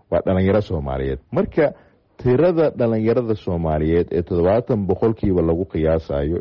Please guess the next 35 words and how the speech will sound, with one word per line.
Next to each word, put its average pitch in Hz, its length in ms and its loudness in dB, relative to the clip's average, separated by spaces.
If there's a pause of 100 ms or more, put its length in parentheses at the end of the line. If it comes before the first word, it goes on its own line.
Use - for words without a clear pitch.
iyo 92 160 -2
markaad 123 540 0
eegto 92 380 0 (140)
awoodda 110 520 2
dhaqaale 85 480 -2 (100)
ee 82 120 0
dowladdeena 92 580 2
soo 78 240 -4
gasho, 73 280 -6 (160)
ee 101 160 2
runtii 123 440 0
ma 107 140 0
aha 87 220 -2
mid 95 240 0
iskaafin 82 540 -4
karta. - 300 -12
Waa 73 160 -2
tan 113 200 0
hore 127 180 4
u 127 100 0
sheegay, 117 340 2
dowladdeena 104 480 2
waxay 110 220 0
muujinaysaa 104 680 0 (400)
iyo 95 240 2
maamul 90 340 2
goboleedyada 92 720 2
iyo 82 320 0 (280)
gobolka 107 400 0
Banaadir 95 400 0
intaba 95 460 -2 (400)
rakarooni 107 720 2
si 156 260 0
dhalinyarada 127 560 2
Soomaaliyeed 104 720 2